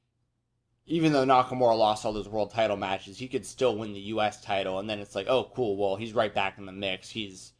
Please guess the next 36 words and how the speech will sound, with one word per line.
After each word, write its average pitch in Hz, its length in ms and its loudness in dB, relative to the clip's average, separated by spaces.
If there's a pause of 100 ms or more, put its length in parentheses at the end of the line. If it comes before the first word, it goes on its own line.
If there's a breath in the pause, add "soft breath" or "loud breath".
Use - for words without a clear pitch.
(200)
he's 135 140 -8
got 131 160 6
something 101 320 -2
big 98 260 -2
to 95 80 -20
do." 82 280 -10 (680)
Asuka 123 600 2
doesn't 107 300 0
have 104 160 -2
that 85 140 -2
option. 101 420 0 (240)
Like, 95 180 -6
if 101 100 -6
she 156 160 0
loses 131 360 0
this 101 180 -10
match, 107 400 -2
it's 113 160 -8
just 110 380 -2 (460)
mid-card 113 680 2
and 98 160 -6
lower 107 260 -2
card 92 500 0
hell 107 320 2
for 85 160 -16
her, 87 220 -16
really, 90 520 -6
'cause 101 180 -6
there's 98 280 -8
really 110 260 -4
nothing 101 360 -4
else 92 200 -4
she 104 120 -16
can 98 160 -14
be 87 120 -16
fighting 98 380 -2